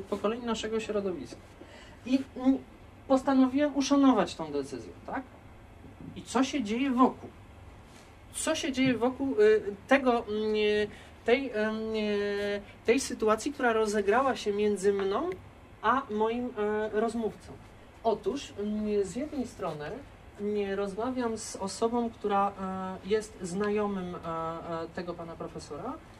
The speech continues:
Em, e, i, mm, następuje rodzaj pewnej, e, bo to też był, to, to się rozgrywało równolegle. Nie,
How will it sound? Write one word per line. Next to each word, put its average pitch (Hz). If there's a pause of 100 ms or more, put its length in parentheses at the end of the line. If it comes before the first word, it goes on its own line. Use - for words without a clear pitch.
(280)
Em, 190 (840)
e, 185 (400)
i, 220
mm, 214 (1600)
następuje 233 (240)
rodzaj 247
pewnej, 226
e, 196 (380)
bo 220 (220)
to 269
też 262
był, 240
to, 269 (160)
to 262
się 269
rozgrywało 240
równolegle. 214 (480)
Nie, 196